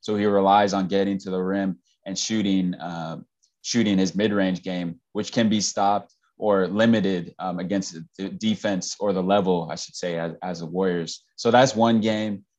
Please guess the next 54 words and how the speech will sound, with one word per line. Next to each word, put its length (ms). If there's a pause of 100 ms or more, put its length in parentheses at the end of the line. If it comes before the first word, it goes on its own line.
(120)
Um, 600 (380)
and 100
then 120
I 100
got 160
another 320
game 260
too, 300
which 220
was 160
the, 80 (180)
the 120
Cavs 360
and 100
the 40
Celtics. 600 (360)
Uh, 360
that 120
was 160
a 40
great 300
game. 380
I, 240
I 100
think 380 (480)
that 280
a 60
lot 220
of 80
team, 300
a 60
lot 200
of 100
people, 300
including 400
myself, 600
are 60
sleeping 380
on 140
the 80
Cavs. 420
You 60
know, 140
I 160
had 280
them 220
as 220
my 180
worst 420
team 280
in 100
our 160
Eastern 320
Conference 580